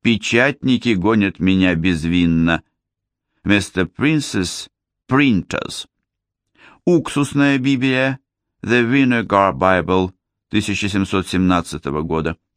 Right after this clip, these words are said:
В притче о винограднике: «Проходил я мимо поля человека ленивого и мимо виноградника человека скудоумного».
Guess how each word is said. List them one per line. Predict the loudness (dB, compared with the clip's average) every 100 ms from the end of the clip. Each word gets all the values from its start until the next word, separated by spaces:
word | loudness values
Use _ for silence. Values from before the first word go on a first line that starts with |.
| _ _ _ -20 -20
В | -16
притче | -4 0 0 -2 -2 -2 0
о | 0
винограднике: | 2 2 0 0 0 0 -2 -2 -4 -6 _ _ _ _ _ _ _ _
«Проходил | -2 -2 0 -2 0 0
я | 2 2
мимо | 2 2 0 -4
поля | -2 0 2 0
человека | 0 0 0 0 0 -2 -4
ленивого | -2 0 0 0 0 0 0 -2 _ _ _ _ _
и | 0 2
мимо | 2 2 0
виноградника | 0 0 0 0 0 0 0 -2 -2
человека | -2 -2 0 0 0 -2 -4
скудоумного». | -6 -6 -4 -2 -2 0 0 2 0